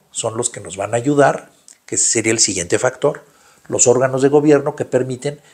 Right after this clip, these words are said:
que todas las voces sean escuchadas en un foro perfectamente organizado. Pero bueno, el factor tres es, pues, que lo asignan a una sola persona y entonces cuando salen de la junta y la persona di-, les habla a todos y les dice, "Ahora sí, ¿me ayudan?",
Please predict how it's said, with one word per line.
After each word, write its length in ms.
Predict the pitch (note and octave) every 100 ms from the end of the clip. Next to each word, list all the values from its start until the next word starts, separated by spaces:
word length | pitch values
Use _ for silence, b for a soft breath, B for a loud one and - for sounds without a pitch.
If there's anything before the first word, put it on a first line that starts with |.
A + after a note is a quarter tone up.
| _
que 100 | -
todas 400 | - - B2 C3+
las 220 | C#3 C3+
voces 360 | B2 B2+ - C#3
sean 240 | - G#2+
escuchadas 760 | A2 - C3+ C3 A2+ A#2 E3 - b b b
en 140 | G#2
un 80 | A#2
foro 460 | A2+ A#2+ A#2+ A#2+ -
perfectamente 640 | A2 - - G2+ F#2+ -
organizado. 460 | G2 F2 E2+ - - _ B B B -
Pero 140 | C3
bueno, 140 | D#3+
el 60 | C3+
factor 380 | C#3 B2+ D#3+ D#3+
tres 340 | D3+ F3 -
es, 320 | D3 E3 - B B B _ _
pues, 120 | B2
que 120 | - A#2+
lo 100 | A#2
asignan 380 | - C3 C#3
a 40 | B2
una 200 | B2 B2
sola 300 | B2 A2+ A#2
persona 420 | C3+ F#3+ B3 A3
y 120 | D3+
entonces 380 | A2 B2+ B2+ C#3+
cuando 340 | - G#2+ G2+
salen 400 | F#2 C3 D3+ D#3
de 100 | D3+
la 100 | E3
junta 540 | F3 G3+ F3+ E3 G3 - b b b _ _ _ _ -
y 100 | A#2+
la 160 | A2
persona 400 | - A2+ B2+ C3
di-, 140 | B2 C3
les 260 | B2+ G#2
habla 220 | B2 A#2+ B2+
a 100 | -
todos 300 | B2+ B2+ B2
y 40 |
les 140 | A2
dice, 220 | A2+ A2+ B2
"Ahora 240 | A#2+ C3
sí, 220 | B2+ C#3+
¿me 160 | D3 A#2
ayudan?", 500 | A2+ C#3 D#3 F3+ -